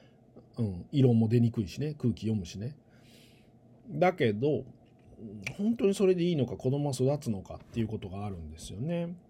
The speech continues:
で、また、あの、近いうちに話させてもらおうと思いますけど、子供の事故めっちゃ多いですよね、この夏。すごい多い気がするんですけど、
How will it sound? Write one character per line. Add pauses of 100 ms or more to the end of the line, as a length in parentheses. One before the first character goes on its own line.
(480)
で、
ま
た、
あ
の、
近
い
う
ち
に
話 (140)
さ
せ
て
も
ら
お
う
と
思
い
ま
す
け
ど、 (100)
子
供
の
事
故
め
っ
ち
ゃ
多
い
で
す
よ
ね、
こ
の
夏。 (580)
す
ご
い
多
い
気
が
す
る
ん
で
す
け
ど、